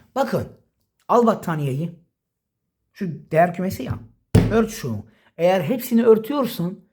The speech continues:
eğer bu battaniye bütün buradaki çocukların hepsini örtüyorsa fonksiyon örtendir. Eğer bir çocuk bile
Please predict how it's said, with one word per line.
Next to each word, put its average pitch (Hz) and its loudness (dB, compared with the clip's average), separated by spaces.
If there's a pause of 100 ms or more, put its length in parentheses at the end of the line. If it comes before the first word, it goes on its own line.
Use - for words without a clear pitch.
(340)
eğer 196 2
bu 220 2
battaniye 226 2
bütün 254 0
buradaki 214 0
çocukların 185 -2
hepsini 196 -4 (460)
örtüyorsa 262 0
fonksiyon 214 0
örtendir. 220 0 (460)
Eğer 226 2
bir 269 -6
çocuk 240 -2
bile 175 0